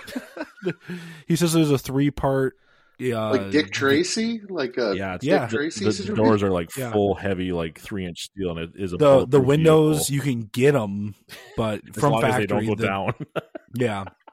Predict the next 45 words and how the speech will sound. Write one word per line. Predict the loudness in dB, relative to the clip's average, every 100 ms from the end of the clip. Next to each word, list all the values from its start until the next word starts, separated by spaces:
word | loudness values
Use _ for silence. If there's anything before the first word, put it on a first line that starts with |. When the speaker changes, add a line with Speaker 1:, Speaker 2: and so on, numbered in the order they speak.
| _ _ _ -14
Speaker 1:
Well, | -6
they | -4
can't | -2 0 0
Speaker 2:
Actually, | 0 -2
Speaker 1:
go | 0
down, | -2
Speaker 2:
Zonko | -2 -2
Speaker 1:
so |
Speaker 2:
has | -2 -4 -6
one | -10
on | -10 -12 -16 _
pre-order | -12 -10 -8 -10 -12 -14 -14 -16 -16 _ _
already. | -14 -12 -12 -14 -14
Speaker 1:
Hundred | -8 -4 -2
dollars. | 0 0 -2 -8
That's | -6
all | -4
you | -4
had | -2
to | -4
do | -2 -4
to | -4
put | -8
down | -6 -6 -6
to | -8
pre-order | -6 -6 -6 -6
it. | -8 -12 _
Speaker 3:
Oh, | -16 -12 -8 -6
Speaker 2:
Yeah, | -6
I | -8
think | -10 -12
Speaker 3:
man. | -10
Speaker 2:
he | -10
gets | -10
it | -10
next | -10 -12 -12 -8
year | -8 -8
sometime. | -14 -14 -12 -12 -14 _ _ _ _ -16
Speaker 1:
He | -12
said | -8 -8
the | -10
first | -8 -8 -6
shipments | -8 -6 -8 -8
go | -6 -2 0
out | 0 -2 -4 -10 -14